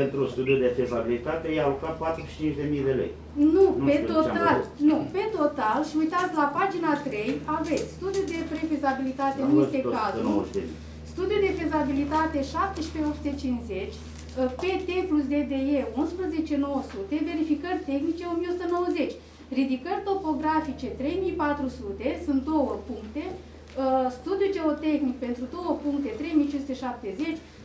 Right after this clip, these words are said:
Speaker 2: taxe, avize, acorduri nouă mii nouăzeci, sunt sume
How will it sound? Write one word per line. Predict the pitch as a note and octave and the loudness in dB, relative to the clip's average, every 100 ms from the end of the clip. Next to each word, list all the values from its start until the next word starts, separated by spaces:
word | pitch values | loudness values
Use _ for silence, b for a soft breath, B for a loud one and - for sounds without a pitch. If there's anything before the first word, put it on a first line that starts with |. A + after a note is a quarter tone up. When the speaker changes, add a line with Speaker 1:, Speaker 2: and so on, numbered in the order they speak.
| - - | -6 2
Speaker 2:
taxe, | G4 F#4+ D#4+ D4 | 2 2 -2 0
avize, | D#4 C#4+ - | 0 2 0
acorduri | - F4 F#4+ D4+ D4 D#4+ | -2 -2 0 2 4 4
nouă | D#4+ D4 | 6 8
mii | D4+ D4 | 8 8
nouăzeci, | C4 A3 G3 G#3 D4 - - | 4 -2 -6 -4 -4 -6 2
sunt | D#4 D#4+ | 4 6
sume | G4 F#4+ | 4 2